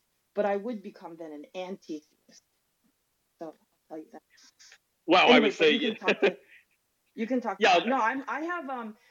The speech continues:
Speaker 1: so if there, so if there is a creator, right, of a certain sort, and whatever, blah, blah, blah, and i-, if there is such a being,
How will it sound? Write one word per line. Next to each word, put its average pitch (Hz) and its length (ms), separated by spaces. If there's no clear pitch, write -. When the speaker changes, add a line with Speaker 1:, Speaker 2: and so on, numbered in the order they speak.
Speaker 1:
so 247 200
if 381 240
there, 233 320
so 214 240
if 311 200
there 226 160
is 220 180
a 190 80
creator, 190 440
right, 180 260
of 190 120
a 185 120
certain - 200
sort, 165 220
and 175 300
whatever, 180 360
blah, 175 200
blah, 165 120
blah, 170 260
and 170 140
i-, 214 140
if 277 200
there 214 200
is 247 160
such 294 200
a 277 60
being, 294 380